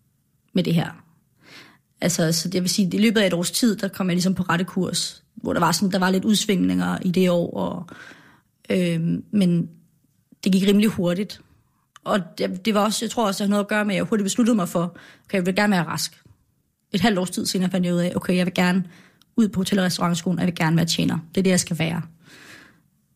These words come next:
Øhm, så jeg havde noget, der kom efter. Og det gjorde, altså, føler jeg, at jeg, jeg, jeg,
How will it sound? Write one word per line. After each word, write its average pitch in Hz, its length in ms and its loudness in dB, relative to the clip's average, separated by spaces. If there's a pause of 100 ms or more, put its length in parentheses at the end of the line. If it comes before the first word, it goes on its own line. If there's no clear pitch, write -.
(120)
Øhm, 170 480 2
så - 140 0
jeg 175 100 4
havde 202 260 4
noget, 175 320 0 (340)
der 196 60 -2
kom 165 220 -2
efter. - 260 -2 (1600)
Og 202 120 0
det 202 100 2
gjorde, 185 340 2 (180)
altså, 180 180 -4
føler 180 260 -2
jeg, 185 40 0
at 175 240 -2
jeg, 185 120 2
jeg, 196 160 2
jeg, 214 140 0